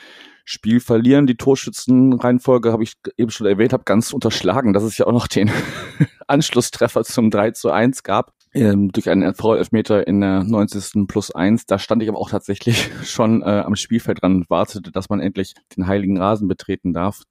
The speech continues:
Das nur der Vollständigkeit halber jetzt noch hier mit erwähnt. Ja,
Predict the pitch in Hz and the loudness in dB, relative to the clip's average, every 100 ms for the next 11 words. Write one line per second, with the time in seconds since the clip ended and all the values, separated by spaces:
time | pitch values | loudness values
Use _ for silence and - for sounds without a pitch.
0 | _ 98 - 107 95 95 - 104 - 98 | _ -8 -4 -4 -4 -4 -2 -2 -4 -8
1 | - 92 - 95 90 90 - 98 92 - | -6 -6 -4 -2 -2 -4 -4 -2 -2 -8
2 | _ - - _ _ - 113 113 101 - | _ -20 -20 _ _ 0 2 4 2 2
3 | 104 107 - - 90 85 104 131 143 - | 0 0 -2 -4 -2 2 4 4 2 -6
4 | - - 95 | -14 -4 -2